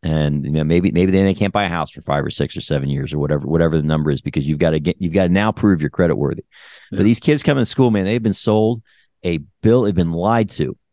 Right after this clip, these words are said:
Speaker 1: thinking that they get this piece of paper, that now all of a sudden that they're gonna, that, that, that, that, first of all, that they deserve to get a great job, because what, y-, you know, when I was take-, getting my master's degree in finance at N Y U, I was also, I was doing it at night when I was working.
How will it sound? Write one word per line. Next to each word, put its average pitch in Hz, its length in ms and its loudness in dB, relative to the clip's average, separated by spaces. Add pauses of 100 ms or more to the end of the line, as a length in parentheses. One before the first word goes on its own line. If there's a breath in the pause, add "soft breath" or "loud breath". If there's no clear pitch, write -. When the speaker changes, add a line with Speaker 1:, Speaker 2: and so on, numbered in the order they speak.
(320 soft breath)
Speaker 1:
thinking 92 300 0
that 82 140 0
they 95 160 2
get 104 200 2
this 101 160 0
piece - 280 0
of - 40 -10
paper, - 440 -2 (400 soft breath)
that 87 100 -2
now 95 240 0
all 95 80 2
of 90 60 -2
a - 40 -6
sudden 90 220 -2
that 80 80 -6
they're 85 160 -2
gonna, 80 380 -2
that, 76 240 -2
that, 76 260 -2
that, 78 220 0
that, - 180 -2
first 143 240 0
of 107 60 4
all, 90 100 2
that 80 80 -8
they 85 140 2
deserve 80 400 0
to 85 80 0
get 76 120 2
a 73 60 0
great 69 240 0
job, 67 340 -2
because 80 440 0
what, 87 280 0
y-, - 160 -10
you 92 120 -4
know, 76 100 -2
when 87 240 -2
I 123 200 2
was 131 180 2
take-, 110 240 0
getting 104 280 2
my 85 140 2
master's 92 540 -2
degree 76 340 0
in 69 60 -2
finance 87 520 -2
at 76 60 -4
N 76 140 0
Y 76 140 0
U, 80 240 4
I - 20 0
was 76 140 -4
also, 80 420 0
I 85 80 0
was 80 200 -2
doing 107 200 0
it - 20 -4
at 71 60 -4
night 80 320 0
when 80 100 -6
I - 20 -6
was 76 120 -10
working. 78 420 -2